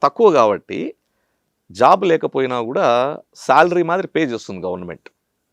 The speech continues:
యూఎస్లో ఎగ్జాంపుల్, ఆహ్, యూఎస్ తీసుకోండి, even చాలా కంట్రీస్. ఇంకా సింగపూర్లో ఒకటి విన్నానండి. ఆహ్, నేను even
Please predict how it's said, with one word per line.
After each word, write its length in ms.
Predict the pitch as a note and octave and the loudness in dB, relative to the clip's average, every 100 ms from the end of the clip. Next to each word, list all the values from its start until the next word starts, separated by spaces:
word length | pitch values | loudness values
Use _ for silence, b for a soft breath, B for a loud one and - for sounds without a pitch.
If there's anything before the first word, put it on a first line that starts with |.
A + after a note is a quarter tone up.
| _ _ _ _ _ _ - | _ _ _ _ _ _ -6
యూఎస్లో 420 | B2 A2+ - D2 _ _ - | 0 0 -2 -18 _ _ -10
ఎగ్జాంపుల్, 500 | G2 G2 E2 F2 - F2+ | -4 -4 -4 -14 -12 -8
ఆహ్, 120 | F2 | -6
యూఎస్ 300 | F2 F#2+ - | -6 -6 -8
తీసుకోండి, 460 | F2+ - F2 E2 F2 | -14 -12 -12 -10 -12
even 180 | E2 - | -10 -4
చాలా 120 | C3 | -2
కంట్రీస్. 420 | B2 F#2 - - - _ b b b | -2 -6 -12 -20 -20 _ b b b
ఇంకా 340 | C3 B2 A#2+ A2+ | -4 -2 0 -2
సింగపూర్లో 560 | - D#3+ G#3+ G3 G#3 | -4 -4 -2 -2 0
ఒకటి 180 | D#3+ B2+ | -2 -4
విన్నానండి. 480 | A2+ A#2+ F#2+ D#2+ D2 _ _ _ _ _ _ _ - | -6 -6 -8 -10 -20 _ _ _ _ _ _ _ -18
ఆహ్, 380 | F2 F2 E2+ F2+ | -14 -14 -14 -8
నేను 160 | C3 C3 | -6 -4
even 180 | C3 | -6